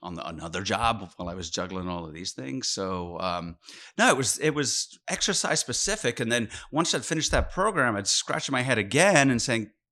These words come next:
"This, this can't be what's left in life."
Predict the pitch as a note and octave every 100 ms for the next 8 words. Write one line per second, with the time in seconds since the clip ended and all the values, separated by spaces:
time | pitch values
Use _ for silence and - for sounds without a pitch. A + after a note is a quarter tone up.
0 | _ - F3 - - _ A2 - - C#3
1 | - G#2 D#2+ - - - - - F#2+ -
2 | F2+ D#2+ G2+ A2 G#2 -